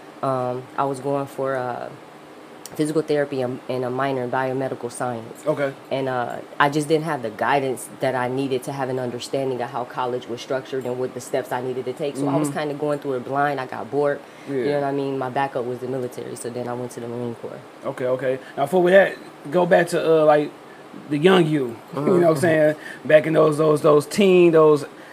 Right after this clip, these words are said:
Speaker 2: those young years. Um, I always ask this question 'cause you're a rapper and stuff.
Speaker 1: Mm-hmm.
Speaker 2: As far as, like, music, a lot of times we get our music influence from our parents.
Speaker 1: Mm-hmm.
Speaker 2: I know a lot of times my mom cleaning up on Saturday mornings,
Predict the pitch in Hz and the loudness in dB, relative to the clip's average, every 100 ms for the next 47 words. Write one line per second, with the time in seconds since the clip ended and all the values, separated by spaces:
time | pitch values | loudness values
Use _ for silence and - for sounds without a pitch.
0 | - 139 139 156 180 170 170 175 165 165 | -2 0 2 4 4 6 8 10 8 4
1 | - - - - - 170 165 175 190 180 | -2 -18 -20 -20 -2 2 6 8 8 8
2 | 175 190 175 - 208 208 175 165 - - | 8 8 6 4 6 6 4 0 -2 -4
3 | 160 170 165 165 165 151 - 151 135 143 | 2 4 8 8 8 2 4 4 4 -2
4 | - 160 151 143 147 202 170 156 175 180 | 6 8 10 8 8 8 8 8 8 8
5 | 185 165 165 160 156 151 165 180 165 - | 6 2 2 6 8 8 6 6 2 -2
6 | 170 180 165 165 147 156 147 185 175 139 | 0 0 2 2 2 2 2 4 2 0
7 | - 135 135 127 - - 160 175 170 170 | -6 -10 -8 -10 -10 0 4 8 10 10
8 | 185 165 165 175 165 156 202 180 170 165 | 8 6 6 6 6 4 4 6 4 2
9 | 156 170 165 165 170 165 160 | 4 6 8 8 6 6 2